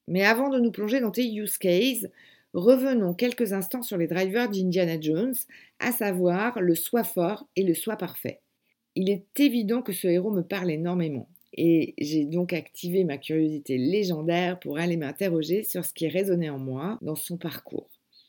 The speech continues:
J'ai bien sûr découvert de superbes pépites après avoir mené mes investigations autour des drivers. L'histoire que se raconte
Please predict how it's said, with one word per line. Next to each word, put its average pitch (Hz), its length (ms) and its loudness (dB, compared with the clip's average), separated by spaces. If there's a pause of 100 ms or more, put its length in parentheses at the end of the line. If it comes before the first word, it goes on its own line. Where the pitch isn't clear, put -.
(580)
J'ai 156 180 -4
bien 175 280 -2
sûr 165 520 -4
découvert 180 680 0
de 160 160 0
superbes 202 640 -2
pépites 165 640 -6 (140)
après 202 420 -2
avoir 156 320 -2
mené 175 300 2
mes 156 200 -2
investigations 190 1120 -2 (140)
autour 190 580 -2
des 185 220 4
drivers. 147 560 -4 (1000)
L'histoire 269 760 -2
que 196 120 0
se 190 140 -6
raconte 226 460 -4